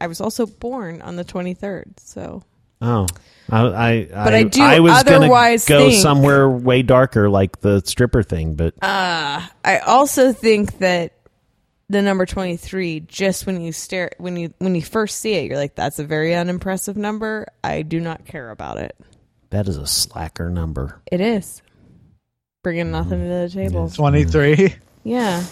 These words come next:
Speaker 2: Mm-hmm. Yeah.
Speaker 3: Well, so here's the thing. So if I do, you know, and hey,
Speaker 1: I'd go with nineteen.
Speaker 3: hey, listeners, feel free to, like, make
Speaker 1: Two
Speaker 3: some
Speaker 1: of you,
Speaker 3: suggestions,
Speaker 1: all
Speaker 3: 'cause
Speaker 1: two
Speaker 3: I'm,
Speaker 1: of you. <laughs>
Speaker 3: I'm, yeah, I, I'm open to whatever. But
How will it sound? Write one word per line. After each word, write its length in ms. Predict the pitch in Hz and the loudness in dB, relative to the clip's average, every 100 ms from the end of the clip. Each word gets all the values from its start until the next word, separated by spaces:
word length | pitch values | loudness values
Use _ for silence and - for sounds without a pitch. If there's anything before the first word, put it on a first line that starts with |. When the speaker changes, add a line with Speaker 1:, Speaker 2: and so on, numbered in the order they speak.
| - | 0
Speaker 2:
Mm-hmm. 1040 | 131 151 175 175 190 - _ _ _ - 80 | 4 6 6 6 4 0 _ _ _ -2 0
Yeah. 120 | 80 | 2
Speaker 3:
Well, 180 | 214 208 | 4 4
so 260 | - 226 196 | 4 4 4
here's 260 | 185 311 - | 2 0 0
the 80 | 185 | 0
thing. 320 | 185 117 92 | 0 0 -4
So 340 | - 156 143 135 | 0 2 2 2
if 200 | 143 - | 0 2
I 140 | 139 | 2
do, 540 | 113 180 220 240 240 185 - - _ _ _ _ | 2 2 4 6 4 2 -2 -18 _ _ _ _
you 140 | 165 | 6
know, 160 | 170 147 | 6 6
and 320 | 135 156 151 - | 4 4 4 2
hey, 540 | 156 190 214 180 113 - | 4 6 6 4 2 -4
Speaker 1:
I'd 200 | 285 311 | -2 2
go 100 | 277 | 4
with 140 | 214 | 4
nineteen. 600 | 190 165 143 160 127 131 _ - - - | 0 -2 -4 -6 -6 -8 _ -20 -12 2
Speaker 3:
hey, 220 | 180 196 | 4 6
listeners, 840 | 120 127 120 117 113 117 147 - - - | 4 4 4 4 4 4 2 0 -6 2
feel 180 | 240 277 | 4 4
free 300 | - 220 202 | 4 6 6
to, 300 | 127 113 92 - - | 4 4 0 -6 0
like, 260 | 131 113 101 | 2 2 4
make 140 | 117 | 6
Speaker 1:
Two 60 | 427 | 6
Speaker 3:
some 160 | 311 | 6
Speaker 1:
of 80 | 113 | 6
you, 200 | 196 202 | 4 4
Speaker 3:
suggestions, 180 | 196 160 | 4 6
Speaker 1:
all 360 | 262 294 302 294 | 6 8 8 6
Speaker 3:
'cause 120 | - | 6
Speaker 1:
two 60 | 214 | 6
Speaker 3:
I'm, 100 | 202 | 4
Speaker 1:
of 160 | 180 165 | 2 2
you. 280 | 160 214 214 - 269 | 2 0 -2 -10 -12
<laughs> 160 | _ - | _ 2
Speaker 3:
I'm, 200 | 220 180 170 | 4 4 6
yeah, 180 | 185 | 6
I, 400 | 135 113 135 165 - | 6 2 2 2 2
I'm 200 | 160 180 | 2 4
open 320 | 170 151 156 | 4 4 4
to 100 | 135 123 | 4 4
whatever. 400 | 131 147 127 107 | 4 4 4 2
But 280 | 127 110 | 2 0